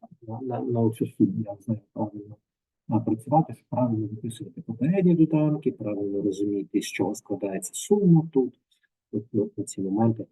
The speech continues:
І ці моменти відрізняються задачу від попередньої. Вже у нас завжди все було однаково. N, скільки, е, з-, там, при n дорівнює одиниці завжди був один доданок. Потім, коли ви переходили від А Н того до А Н плюс першого, завжди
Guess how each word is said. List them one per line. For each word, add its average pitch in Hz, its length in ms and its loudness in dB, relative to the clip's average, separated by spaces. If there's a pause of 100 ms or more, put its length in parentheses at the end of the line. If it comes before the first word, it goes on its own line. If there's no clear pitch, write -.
(220)
І - 80 0
ці - 160 2
моменти 127 380 2
відрізняються 104 680 2
задачу 104 420 -2
від 101 240 -8
попередньої. 92 440 -4 (400)
Вже 101 240 -4
у 113 180 0
нас 104 120 4
завжди 117 280 4
все 156 180 -4
було 104 220 -2
однаково. 104 400 -6 (1200)
N, 127 360 0
скільки, 107 720 2 (140)
е, 123 200 0
з-, - 180 -2
там, 110 200 -6
при 120 220 4
n 123 80 0
дорівнює 123 320 0
одиниці 170 200 -2
завжди 113 280 0
був 110 180 0
один 101 260 0
доданок. 95 460 -6 (320)
Потім, 120 300 4
коли 120 260 4
ви 113 140 0
переходили 113 560 2
від 110 160 0
А - 20 6
Н 113 200 4
того - 180 -2
до 107 120 4
А 113 120 6
Н 110 100 0
плюс - 180 -20
першого, 110 420 -2
завжди 113 440 2